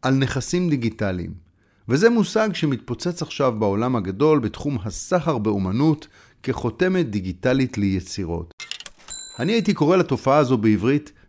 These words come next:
נפתלי, ומכיוון שמדובר במושג שרובנו לא ממש מבינים מה הוא אומר, אפשר לכנותו מזלנת. מה זה לעזאזל אן אף טי? אחת המילים שתפסה חזק את עולם ההייטק היא יוניקורן,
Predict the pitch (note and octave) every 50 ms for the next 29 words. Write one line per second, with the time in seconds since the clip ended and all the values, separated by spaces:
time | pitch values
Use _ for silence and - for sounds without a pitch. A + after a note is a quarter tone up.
0 | _ B2+ D3 - - - - G#3 G3 F#3 D3 G#2+ E2+ - - - _ _ _ _
1 | _ - A#2 A2+ A2 - A#2 G2+ C3 E3 G#3 G3+ - G#3 F3 D3+ A#2+ G#2 G#2+ F2
2 | E2 B2 C3 C3 A#2 G#2+ G#2 G2 G2 F2+ - - C3 C3+ B2 - - - G#2 F2
3 | G2 F#2 F2 A#2+ D3+ E3 C#3+ A#2 A#2+ C3+ C#3+ A#2+ A2 A#2 A#2+ - B2 A2 F#2 F2+
4 | G2+ A2 C3 C3 A2+ G#2 G#2 A2 A#2 A#2 A2+ G#2+ G2+ F#2+ G#2+ D#3 G3 G3 E3 D3+
5 | - _ _ _ _ _ _ _ _ - G#2+ - - E3+ E3+ F#3 F#3 E3+ - C3
6 | A2+ G#2+ G#2 - - C#3+ C#3+ D3 C3+ A#2+ A2+ A#2 A2+ G#2 G2+ G2+ A2 A2+ A2 A2
7 | G#2+ F#2 E2 - - - - _ _ _ _ _ _ G#2+ G2+ G#2+ D3 F#3+ G3+ E3+
8 | E3+ G3 F#3 E3+ D3+ B2+ G#2+ G2+ F2 G2+ G2 F2 F2 A#2+ D#3 E3+ E3+ E3+ E3 -
9 | A#2+ B2 B2+ B2 A#2 - - - - F2 - - _ _ _ _ _ _ _ _
10 | _ _ _ _ _ _ _ _ _ _ B2 A#2 - D#3+ G3 - C4 B3 G#3 C#3+
11 | D3 E3 D#3+ - E3 D#3+ - G#2 - - D3+ D3 - - B2 - C3 C3+ - D#3
12 | - A2+ G2+ G#2+ A#2+ C3 B2 G#2 G2 A2 C#3 E3+ E3 - G#2+ F#2+ F#2+ F#2 - -
13 | A#2 A#2 G#2+ G2+ G2+ C#3 E3+ F#3 E3+ - - - G2 F2+ - -